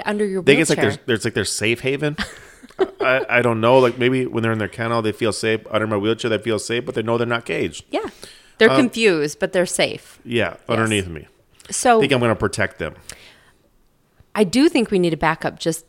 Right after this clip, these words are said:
Speaker 1: just a little, little bit. We, for those that are just tuning in maybe to episode two,
Speaker 2: Mm-hmm.
Speaker 1: one of the things, um, that we established in the first episode is, is the three things that we want to accomplish in,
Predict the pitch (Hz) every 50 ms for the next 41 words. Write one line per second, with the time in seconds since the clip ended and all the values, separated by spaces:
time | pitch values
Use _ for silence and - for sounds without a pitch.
0 | _ _ - 170 165 - - 156 151 147 147 151 170 170 180 175 175 170 170 175
1 | - _ _ _ _ 170 160 156 156 - - - - - - _ - _ _ -
2 | - _ _ _ _ - 175 185 190 202 202 202 196 190 170 - - _ _ _
3 | _ _ _ _ _ _ _ _ _ _ _ _ - 175 - - - 233 226 208
4 | 220 214 202 196 - 202 175 175 170 165 - - 180 165 170 - - - - -
5 | 185 170 165 160 156 156 151 160 156 151 147 156 151 156 - - 156 - 156 147
6 | - 147 143 139 - - 90 - - - - _ - 127 120 113 117 110 110 107
7 | - _ _ _ _ _ _ 185 196 233 254 247 214 - 214 196 - 208 185 180
8 | 175 170 160 - - - 180 170 156 147 147 - - - - 175 131 - 185 165
9 | 160 151 - - - 170 - - 185 165 165 156 156 160 - - 175 156 160 156
10 | - 160 156 156 - - - - - - - - 151 - 156 139 139 139 131 151
11 | 160 - - _ - - 170 151 147 - _ - 165 160 - - - 180 185 175
12 | 175 - 175 160 156 156 151 147 - - 160 - - 170 175 175 160 156 147 -
13 | - - - 170 151 - - 151 143 - 147 147 - - - 147 143 143 143 151